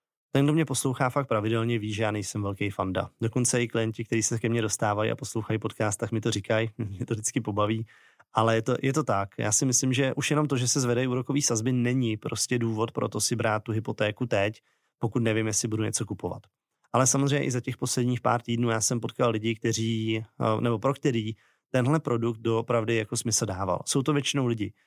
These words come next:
co mají už před, těsně před dokončením třeba projektu,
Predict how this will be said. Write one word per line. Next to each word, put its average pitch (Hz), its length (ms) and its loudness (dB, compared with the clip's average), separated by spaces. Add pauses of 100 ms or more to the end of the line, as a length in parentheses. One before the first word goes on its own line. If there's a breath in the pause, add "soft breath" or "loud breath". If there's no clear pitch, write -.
(280)
co 135 140 2
mají 135 260 2
už 135 320 -2 (120)
před, - 400 -2
těsně 147 280 2
před 139 140 0
dokončením 123 600 0
třeba 117 180 0
projektu, 107 500 -2